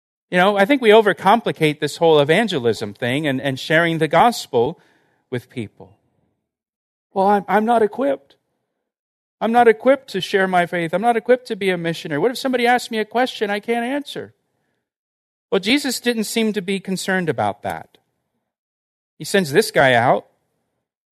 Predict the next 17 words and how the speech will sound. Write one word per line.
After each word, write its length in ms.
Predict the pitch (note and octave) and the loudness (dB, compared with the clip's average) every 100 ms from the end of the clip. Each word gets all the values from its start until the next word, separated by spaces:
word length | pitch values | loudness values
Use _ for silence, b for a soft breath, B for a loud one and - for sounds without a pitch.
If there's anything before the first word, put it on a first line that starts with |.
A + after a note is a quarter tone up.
| _ _ _ _ _ | _ _ _ _ _
and 80 | B2 | -8
he 40 | C3 | -6
says, 200 | D#3+ C#3+ | -6 -8
"Just 240 | G3+ - | -10 -8
tell 260 | - B3+ A#3+ | 0 0 0
him 80 | |
the 80 | G3 | -4
great 300 | F#3+ A3 A3 | 0 0 0
things 320 | A#3 C4 F3 | -4 -4 -4
that 80 | D3 | -6
God 220 | D#3 F#3+ | -2 -2
has 140 | F#3+ - | -2 -4
done 220 | G3 A3+ | -4 -4
for 140 | - | -6
you." 160 | B2+ A2+ | -8 -4
If, 220 | F3+ G#3 | 0 2
listen, 340 | G3+ G#3 D#3 | 2 0 -4